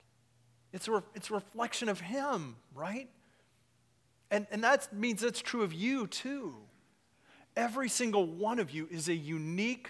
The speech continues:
creation of God. There is no one else like you, and there will never be anyone else like you again. You have unique gifts,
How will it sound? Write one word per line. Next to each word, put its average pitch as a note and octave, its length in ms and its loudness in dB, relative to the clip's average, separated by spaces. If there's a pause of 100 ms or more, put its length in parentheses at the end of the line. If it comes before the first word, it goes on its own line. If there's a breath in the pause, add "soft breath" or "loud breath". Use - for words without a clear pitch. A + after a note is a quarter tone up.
creation F3+ 600 0
of D3 160 -6
God. C3 260 0
There D3 140 -4
is E3+ 240 -6
no F#3 300 4
one A#3+ 240 4
else F3+ 380 2
like E3 440 2
you, C4 140 -4
and F3+ 140 -2
there F3+ 80 0
will D#3+ 160 -2
never G#3 360 2
be G#3+ 200 -2
anyone G#3+ 400 -2
else F#3 300 -2
like G3+ 320 0
you F3+ 160 -2
again. F#3+ 380 -2
You A#3 100 -4
have A3+ 160 0
unique F#3 480 -4
gifts, G3 540 -8